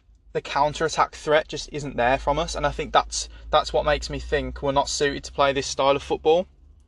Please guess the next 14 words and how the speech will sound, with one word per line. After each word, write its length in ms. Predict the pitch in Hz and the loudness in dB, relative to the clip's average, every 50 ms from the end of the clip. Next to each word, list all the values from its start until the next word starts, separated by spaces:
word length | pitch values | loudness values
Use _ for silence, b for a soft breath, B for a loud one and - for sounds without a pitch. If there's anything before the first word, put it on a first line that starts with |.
| _ _ _ _ _ - | _ _ _ _ _ 2
or 160 | 147 147 151 | 4 4 6
at 60 | 151 151 | 4 4
least 280 | 156 147 135 - - | 0 -2 -4 -8 -6
just 300 | - 160 151 - - - | -4 -2 -2 -2 -2 -2
that 160 | 160 147 135 | 0 0 0
we 160 | 143 139 131 123 | -2 -4 -6 -2
kind 200 | - 160 147 135 | 0 0 0 2
of 80 | 143 | 2
look 280 | 147 151 156 - - 147 | 2 0 0 0 0 2
like 240 | 139 139 131 - - | 2 2 2 2 -2
we're 100 | 139 131 | -2 0
learning 460 | 123 123 123 135 143 147 156 165 175 | 0 2 2 2 2 2 0 0 0
it, 200 | 196 - - - | 0 -2 0 0
like 220 | 139 135 135 131 | 2 2 2 0